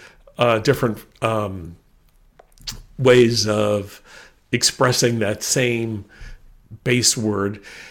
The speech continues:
And we see this in another place in Exodus chapter twenty, verse four. It says, "You shall not make for yourself an idol or any likeness or a tamunat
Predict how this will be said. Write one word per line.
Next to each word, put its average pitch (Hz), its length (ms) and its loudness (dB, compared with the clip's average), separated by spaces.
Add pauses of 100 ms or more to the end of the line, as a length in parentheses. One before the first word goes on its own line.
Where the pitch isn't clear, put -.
(120)
And 127 320 2 (140)
we 139 180 2
see 226 480 2
this 139 500 4
in 127 600 2
another 131 460 4
place 123 520 2
in 113 200 0
Exodus 127 580 -2
chapter 117 420 -4
twenty, 123 380 -2
verse 107 340 -4
four. 98 500 -4 (460)
It 113 160 -2
says, 131 300 4
"You 135 80 2
shall 139 200 2
not 139 320 4
make 139 220 2 (260)
for - 180 2
yourself 127 480 4
an 113 160 0
idol 139 640 4
or 120 160 0
any 131 280 2
likeness 120 800 0
or 117 260 2
a 110 40 0
tamunat 127 800 0